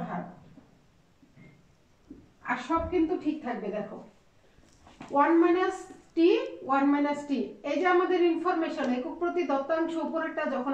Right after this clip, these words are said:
আমরা একক বের করব তখন একক প্রতি দত্তাংশ, যখন আমরা টাকা বের করব তখন দত্তাংশ অনুপাত, কিন্তু এই one minus টিটা আমাদের একটু বাড়তি বসাতে হবে। এই উপরেরটাও হচ্ছে কর দেয়া থাকলে নিচেরটাও হচ্ছে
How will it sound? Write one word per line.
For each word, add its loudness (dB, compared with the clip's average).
আমরা -2
একক -6
বের 0
করব -2
তখন -4
একক -4
প্রতি -6
দত্তাংশ, -4
যখন -2
আমরা -4
টাকা -2
বের -4
করব -4
তখন -4
দত্তাংশ -4
অনুপাত, -2
কিন্তু -2
এই 2
one -2
minus -2
টিটা 0
আমাদের 2
একটু -2
বাড়তি 0
বসাতে -4
হবে। -8
এই 0
উপরেরটাও -2
হচ্ছে -4
কর 4
দেয়া 4
থাকলে -2
নিচেরটাও -2
হচ্ছে -6